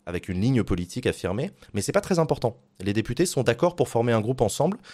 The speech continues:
puisqu'ils vont bénéficier, grâce à ce groupe, de, d'un certain nombre de moyens. Quand vous êtes à l'Assemblée nationale, avoir un groupe, ça vous permet d'avoir des moyens politiques.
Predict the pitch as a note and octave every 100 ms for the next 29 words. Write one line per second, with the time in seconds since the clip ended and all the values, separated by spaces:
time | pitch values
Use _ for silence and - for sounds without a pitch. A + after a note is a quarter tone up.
0 | - - - D#3 C3 C3 C3 B2+ C3 -
1 | C3 G#2+ - G#2 F#2+ A2 F#3+ G#2 - G2+
2 | F#2+ G2+ D#3 C3 A2+ A#2+ G2+ F2 - -
3 | - _ - F#2+ G2+ D3+ B2 G#2+ A2+ G#2
4 | G2+ - G#2 D#3+ - G#2+ C3 A2+ C3+ -
5 | G2+ F#2 G2 C3+ G2+ A#2 G2+ F#2 A#2 B2
6 | C3 A#2+ G2+ - - -